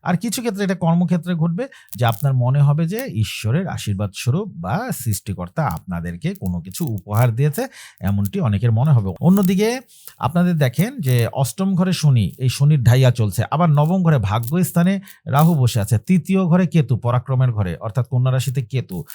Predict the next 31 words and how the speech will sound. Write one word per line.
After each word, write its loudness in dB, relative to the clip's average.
বিশেষ -2
করে 0
একটি -2
বিষয়ে -2
কর্কট -2
রাশিদের -2
বড় -2
ধরনের 2
প্রতিবন্ধকতা -6
মার্চ -2
মাসের -2
প্রথম -2
থেকেই -6
কিন্তু -2
আপনাকে -6
ফেলে 4
দিবে। 2
দেখেন, -4
অনেক -4
কিছুই -6
হবে 2
যে -2
আপনার -2
কাছে 0
মনে 2
হবে 2
যে 2
হ্যাঁ, 6
খুব -2
ভালো 4
হয়েছে, 2